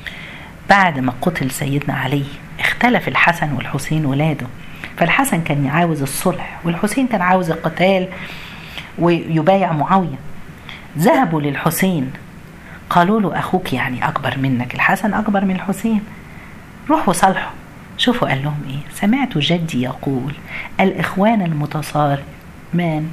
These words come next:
يعني المتخاصمين، أسرعهما صلحا لأخيه أسرعهما دخولا إلى الجنة،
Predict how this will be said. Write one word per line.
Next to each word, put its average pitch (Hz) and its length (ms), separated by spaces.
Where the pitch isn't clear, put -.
يعني 135 240
المتخاصمين، 139 880
أسرعهما 170 840
صلحا 214 440
لأخيه 190 520
أسرعهما 208 800
دخولا 170 460
إلى 147 280
الجنة، 147 300